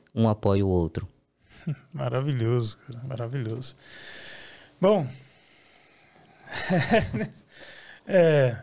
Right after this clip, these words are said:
Speaker 2: é, tô quase sem palavras aqui, de felicidade mesmo, cara.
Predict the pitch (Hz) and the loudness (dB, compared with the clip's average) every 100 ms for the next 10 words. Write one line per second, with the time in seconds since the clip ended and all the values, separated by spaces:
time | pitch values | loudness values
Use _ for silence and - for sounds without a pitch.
0 | - 160 131 135 127 123 120 120 117 110 | -12 -2 4 6 6 4 2 0 0 -2
1 | 104 - 127 - 180 202 220 220 214 160 | -6 -4 -4 0 0 0 0 2 2 6
2 | 147 139 135 127 135 135 143 226 254 233 | 6 6 4 0 -2 -4 0 0 2 4
3 | 208 180 160 127 120 117 131 120 | 4 4 0 -4 -6 -6 -6 -6